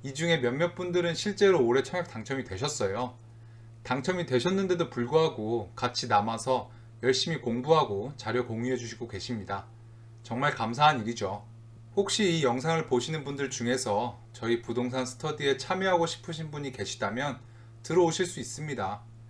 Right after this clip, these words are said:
제가 영상 설명란에 카톡방 링크를 올려놓을 테니까요. 참여하고 싶으신 분들은 댓글로 남겨주세요. 제가 카톡방 비번을 댓글로 남겨드리겠습니다.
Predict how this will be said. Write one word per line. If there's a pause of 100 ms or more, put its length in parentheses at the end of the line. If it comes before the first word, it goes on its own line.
(440)
제가
영상
설명란에
카톡방
링크를
올려놓을
테니까요. (580)
참여하고
싶으신
분들은
댓글로
남겨주세요. (540)
제가
카톡방
비번을
댓글로
남겨드리겠습니다.